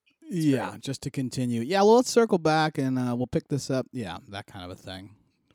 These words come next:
Speaker 2: Very funny.
Speaker 1: <laughs>
Speaker 2: Um, but yeah, then we got into, um, uh, Eric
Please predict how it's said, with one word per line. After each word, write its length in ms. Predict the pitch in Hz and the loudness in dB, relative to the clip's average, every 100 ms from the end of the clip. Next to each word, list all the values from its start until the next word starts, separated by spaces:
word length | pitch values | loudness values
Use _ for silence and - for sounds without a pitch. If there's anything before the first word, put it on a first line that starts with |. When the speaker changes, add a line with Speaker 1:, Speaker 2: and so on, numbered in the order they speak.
| - | -8
Speaker 2:
Very 160 | 107 | -8
funny. 340 | 98 101 95 104 _ - _ _ _ _ - | -6 -10 -10 -12 _ -20 _ _ _ _ -6
Speaker 1:
<laughs> 0 | |
Speaker 2:
Um, 880 | 214 139 135 135 135 131 131 113 - _ _ - | 2 4 4 4 4 2 -2 -6 -14 _ _ -2
but 240 | 139 139 | 2 2
yeah, 400 | 143 156 202 202 | 4 4 8 8
then 140 | 139 147 | 6 4
we 100 | 160 | 4
got 240 | 156 151 | 4 4
into, 880 | 151 151 - 139 135 131 131 131 127 - | 4 0 -2 2 4 6 6 4 2 0
um, 680 | 127 123 120 117 117 117 107 95 _ _ _ _ _ - - _ _ _ - | -4 0 0 0 -2 -6 -8 -18 _ _ _ _ _ -18 -18 _ _ _ -20
uh, 920 | 98 117 113 110 107 104 104 98 85 - _ - | -12 -8 -6 -6 -6 -8 -8 -10 -14 -18 _ -6
Eric 280 | 123 117 | -2 -4